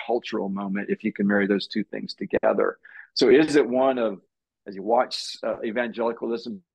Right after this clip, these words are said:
splinter a bit, is it one of just sad, self-righteous separation? Or is it one where there's theological erosion?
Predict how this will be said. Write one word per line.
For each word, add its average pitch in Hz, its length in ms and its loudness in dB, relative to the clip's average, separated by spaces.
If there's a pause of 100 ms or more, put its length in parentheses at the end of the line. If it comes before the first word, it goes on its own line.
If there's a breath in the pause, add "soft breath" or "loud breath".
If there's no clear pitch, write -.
(100)
splinter 123 640 -4
a 117 40 -4
bit, 120 300 -2
is 110 180 -4
it 107 100 -2
one 113 340 -2
of 98 240 -6
just 113 320 -6
sad, 110 360 2
self-righteous 110 720 -4
separation? 110 800 -4 (480)
Or 135 260 6
is 185 240 4
it 175 140 2
one 117 340 -2
where 113 220 0
there's 113 420 -4
theological 117 720 -4
erosion? 98 800 0